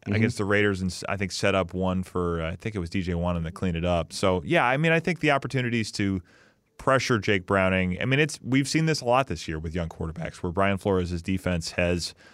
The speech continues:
Speaker 2: caused a lot of trouble because it's a lot of looks that you don't see. It's a, it's not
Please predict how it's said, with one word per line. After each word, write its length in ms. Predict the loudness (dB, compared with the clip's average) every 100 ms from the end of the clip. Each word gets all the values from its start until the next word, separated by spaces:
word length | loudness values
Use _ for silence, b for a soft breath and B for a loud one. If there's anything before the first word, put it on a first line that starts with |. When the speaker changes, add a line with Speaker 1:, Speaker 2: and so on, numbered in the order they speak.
| b b b
Speaker 2:
caused 300 | 2 2 4
a 60 | 4
lot 180 | 4 4
of 80 |
trouble 460 | 2 2 2 -2 -4 -4
because 240 | 0 0
it's 120 | 0 0
a 40 |
lot 320 | 2 2 4
of 160 | 2 0
looks 320 | 0 -2 -2
that 120 | -4
you 120 | -2
don't 240 | 0 -2 -2
see. 300 | -4 0 0
It's 160 | -2
a, 100 | -4 -4 -8 -12
it's 200 | -8 -4
not 400 | 0 2 0